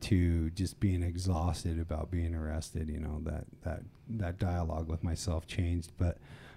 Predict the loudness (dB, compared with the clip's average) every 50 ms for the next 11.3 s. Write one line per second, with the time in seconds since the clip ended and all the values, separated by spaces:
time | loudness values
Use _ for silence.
0 | 2 4 6 10 12 12 12 12 10 8 8 8 6 6 8 8 8 8 8 8
1 | 8 6 4 4 4 4 6 6 6 4 4 4 2 0 0 0 2 4 4 6
2 | 4 2 2 2 2 4 4 4 2 2 -2 -6 -8 -10 -12 -6 -2 0 0 0
3 | 0 0 0 0 0 0 2 4 4 4 4 4 0 -6 -16 -20 -18 -18 -20 -20
4 | -20 -20 -20 -20 -18 -4 6 10 12 12 12 12 12 12 12 12 12 10 10 10
5 | 8 8 10 10 10 10 10 8 8 8 8 6 4 2 2 2 2 4 4 2
6 | 0 -2 -2 2 2 2 2 0 -4 -2 0 0 2 2 2 2 0 0 -2 -4
7 | -4 -2 0 2 2 2 2 0 0 -4 -6 -8 -10 -20 -20 -20 -20 -20 -20 -20
8 | -20 -20 -20 -20 -20 -20 -14 -10 -10 -6 -2 2 2 4 4 2 0 0 2 6
9 | 6 8 8 6 6 4 6 6 6 6 6 4 4 4 4 4 4 2 4 4
10 | 4 4 2 2 2 0 0 0 0 0 0 0 -2 -2 -2 -2 -2 -2 -4 -6
11 | -4 -2 -2 -2 -2 -2